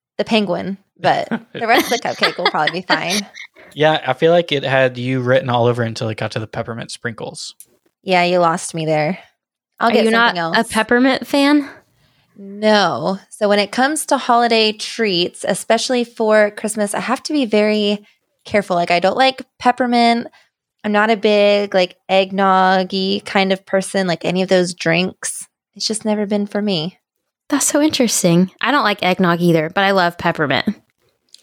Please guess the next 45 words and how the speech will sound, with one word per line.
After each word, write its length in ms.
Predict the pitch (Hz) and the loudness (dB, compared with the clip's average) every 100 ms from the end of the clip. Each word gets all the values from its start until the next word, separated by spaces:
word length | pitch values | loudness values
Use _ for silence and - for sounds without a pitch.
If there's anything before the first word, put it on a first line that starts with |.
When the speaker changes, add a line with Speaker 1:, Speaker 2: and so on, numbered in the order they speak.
| - | -6
Speaker 2:
Hannah, 340 | 156 160 139 | 0 2 2
I 100 | 135 | 0
have 160 | 131 147 | 0 2
to 100 | 143 | 2
ask, 200 | 120 - | 2 -2
in 200 | 135 135 | -2 0
your 160 | 160 | 0
neck 180 | 180 165 | 2 0
of 60 | 139 | 0
the 100 | 127 | 2
woods, 320 | 120 117 - - _ - | 2 0 -4 -14 _ -2
do 80 | |
you 60 | 180 | 2
have 220 | 233 151 | 2 0
boiled 400 | 123 127 127 120 | 0 4 4 2
custard 640 | - 120 - - 135 135 - | -4 -4 -4 -4 -4 -4 -10
for 180 | _ 143 | _ -12
Christmas? 560 | - 131 - 135 - - _ _ _ _ _ - - | -10 -8 -8 -8 -8 -12 _ _ _ _ _ -16 -2
Speaker 3:
I 100 | 208 | -2
don't. 420 | 180 190 180 123 - | 2 4 2 0 -6
What 260 | 190 202 - | 0 0 2
is 200 | 208 214 | 0 0
that? 280 | 147 151 - | -2 -2 0
<laughs> 1000 | 240 269 - - - 381 - 339 - 294 - - - - - | -2 -4 -10 -14 -4 -4 -2 -2 -2 -4 -6 -20 -16 -12 -4
Speaker 2:
I 80 | 165 | 0
don't 160 | 269 | 2
know 140 | 233 196 | 2 2
if 80 | |
it's 120 | 165 - | 0 0
just 220 | 147 - | -2 -2
a 60 | |
Tennessee 480 | 131 135 123 - 120 | -4 -2 -4 -2 -4
thing. 420 | - 156 175 190 _ _ _ _ _ _ _ _ | -2 -2 -2 -4 _ _ _ _ _ _ _ _
Speaker 1:
We 160 | 208 214 | 0 2
looked 200 | 240 262 | 2 2
at 120 | 247 | 0
the 80 | 208 | 2
grocery 320 | 202 208 202 | 2 0 -4
stores 320 | 185 180 165 | -4 -4 -4
here 180 | - 170 | -4 -4
and 100 | 165 | -4
we 60 | 160 | -4
couldn't 240 | - - | -6 -8
find 300 | - 160 143 | -6 -6 -2
it. 200 | 135 - | -2 -2